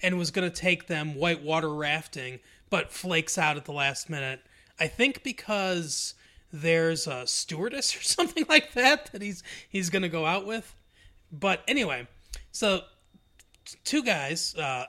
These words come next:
Matt Hamilton and Scott Hamilton. Uh, you'll remember that Scott Hamilton was a, uh, Olympic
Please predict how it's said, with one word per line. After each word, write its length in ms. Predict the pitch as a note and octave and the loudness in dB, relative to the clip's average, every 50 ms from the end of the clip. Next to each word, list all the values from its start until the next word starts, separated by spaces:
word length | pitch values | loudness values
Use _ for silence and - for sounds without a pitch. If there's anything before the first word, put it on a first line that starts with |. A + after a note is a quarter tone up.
| - - | -10 -8
Matt 300 | D3+ E3 F3+ F3+ G3 F3 | -2 2 4 4 4 4
Hamilton 600 | F3 F#3+ F3+ E3+ F3 F#3 F3 - F#3 F3+ F3 E3 | 2 0 0 0 -2 -2 -4 -2 -2 -2 0 0
and 220 | D3 D3 D3 D3 C#3+ | 0 -2 -2 -2 -4
Scott 320 | - - - E3+ D#3+ D#3+ | -2 0 2 2 2 2
Hamilton. 640 | C#3+ D3+ C#3 C3+ C#3 C3+ C3 - D#3 C#3+ C#3 C#3+ - _ | 0 -4 -6 -6 -8 -8 -8 -6 -6 -6 -6 -8 -10 _
Uh, 140 | - D3 C#3 C3+ | -2 -2 -2 0
you'll 160 | C#3 D3+ D3 | -2 -4 -4
remember 380 | C#3+ D3 C#3+ D#3 D3 D3 C#3+ C3+ | -4 -4 -4 -2 -4 -4 -4 -6
that 160 | C3 C3+ - | -6 -6 -6
Scott 260 | - - - D3+ C#3 C3+ | -6 -4 -2 -4 -4 -4
Hamilton 580 | C#3 C#3+ C#3 C3 C3 - - D3+ C3+ B2+ B2+ - - - - - - - - | -6 -8 -8 -10 -10 -10 -10 -10 -10 -10 -12 -16 -20 -20 -20 -20 -18 -16 -10
was 420 | D#3 D#3 D3+ C#3+ C3+ C3 B2+ - - - | -6 -4 -2 -2 -2 -2 -4 -4 -2 -2
a, 280 | D3+ C#3 C3 B2+ C3 - - | -2 0 0 -2 -4 -4 -4
uh, 240 | C3+ C3 B2 B2 B2+ - | -4 -4 -4 -4 -6 -6
Olympic 580 | C#3+ C#3+ C#3+ C#3 C3+ C#3 D3 C3+ B2 - - | -8 -6 -6 -6 -8 -8 -8 -10 -10 -12 -16